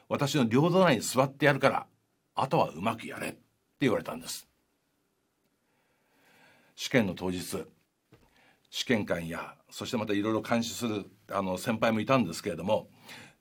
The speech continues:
えー、そういう方々の目を逃れながら、必死にカンニングをしました。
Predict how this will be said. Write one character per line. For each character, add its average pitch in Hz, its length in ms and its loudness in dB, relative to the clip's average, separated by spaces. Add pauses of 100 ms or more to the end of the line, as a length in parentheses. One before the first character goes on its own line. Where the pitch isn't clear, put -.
(140)
え 90 540 0
ー、 85 40 -12
そ - 260 -4
う 127 60 4
い 123 220 6
う 113 100 -6 (580)
方 - 220 0
々 104 180 0
の 90 60 -4
目 110 140 2
を 113 120 2
逃 110 260 -2
れ 165 120 2
な 156 140 0
が 117 80 -2
ら、 - 200 -6 (180)
必 - 240 -4
死 - 160 -2
に 156 240 -2 (320)
カ 123 160 0
ン 127 80 0
ニ 131 120 2
ン 127 80 0
グ 120 60 2
を 110 40 0
し 110 140 -4
ま 95 100 -4
し - 100 -8
た。 - 240 -12